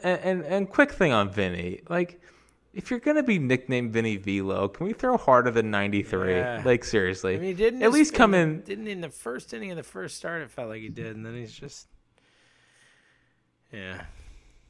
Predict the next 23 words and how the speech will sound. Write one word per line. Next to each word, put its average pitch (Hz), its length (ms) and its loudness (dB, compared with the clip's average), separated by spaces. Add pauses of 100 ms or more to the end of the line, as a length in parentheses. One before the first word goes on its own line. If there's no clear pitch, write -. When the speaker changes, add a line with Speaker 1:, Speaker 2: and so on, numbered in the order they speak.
(560)
Speaker 1:
He 165 460 0
doesn't 180 380 -2
throw 113 180 4
very 127 240 -8
Speaker 2:
Yeah. 123 80 -6 (240)
Speaker 1:
hard. - 160 -10
I - 40 -8
mean, 117 300 -4 (220)
Speaker 2:
Uh, 160 240 0
Speaker 1:
I 147 60 6
mean, 147 120 8
I 147 100 12
get, 147 220 8
I 143 100 10
get 170 280 8
for, 151 220 10
for 156 160 6
Klentak, 175 520 4
he 107 120 0
throws 101 320 2
a 101 40 -4
hundred, 104 580 -6
but 98 320 -6